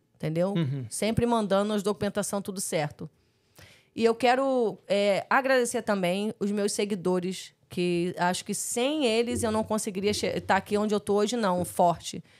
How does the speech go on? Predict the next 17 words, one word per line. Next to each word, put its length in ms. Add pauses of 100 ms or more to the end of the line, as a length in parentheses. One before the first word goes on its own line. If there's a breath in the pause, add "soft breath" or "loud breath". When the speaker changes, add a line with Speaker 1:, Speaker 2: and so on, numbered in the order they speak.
(200 soft breath)
Speaker 1:
Porque 260
todo 320
dia 200
era 100
mensagem, 720
todo 260
dia 420 (500 loud breath)
é, 220
é 220
carinho, 680
sabe? 600 (160)
É, 480 (920)
a 140
Laura, 600 (260)
né, 220
do 160
meu 460